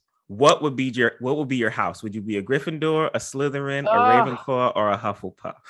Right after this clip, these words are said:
Speaker 2: Obviously Gryffindor.
Speaker 1: <laughs>
Speaker 2: Obviously.
Speaker 1: You know, I see a lot of people, oh, everyone overwhelmingly says Gryffindor. I gotta give a little bit of love to Slytherin.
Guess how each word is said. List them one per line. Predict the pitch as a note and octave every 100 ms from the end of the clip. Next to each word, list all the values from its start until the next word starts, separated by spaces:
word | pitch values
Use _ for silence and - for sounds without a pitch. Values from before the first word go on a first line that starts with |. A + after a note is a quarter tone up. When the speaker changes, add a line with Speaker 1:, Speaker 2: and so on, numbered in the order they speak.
| - G3
Speaker 2:
Obviously | A3 A#3 A#3+ A3+ A3+ G#3 - G#3
Gryffindor. | G3 G3+ F#3+ F#3+ E3+ E3 D3+ E3 - - - G#4 -
Speaker 1:
<laughs> | - G#4 - -
Speaker 2:
Obviously. | G3+ G#3+ G3 D#3+ E3+ F3 - - C3+ D#3+ - _ _ _ _ _ _ _ _ - - - - -
Speaker 1:
You |
know, | G#3+ G3+
I | B3
see | - E4
a |
lot | C4 B3 B3+
of | B3+
people, | C4 B3
oh, | G3 A3+ B3+ -
everyone | A3 B3+ A#3 A#3
overwhelmingly | - G#3 G3+ G3+ G3 - _ - D3 E3+ F3 E3+ D#3+
says | - D3 B2
Gryffindor. | B2+ C3+ B2 G#2+ G2+ -
I | G3
gotta | - A#4+ D4+
give | C4+ B3
a | A3
little | A3
bit | G3 G3
of | F3+
love | F3+ F3 D#3
to |
Slytherin. | D#3+ E3+ D#3 B2+ G2+ F2+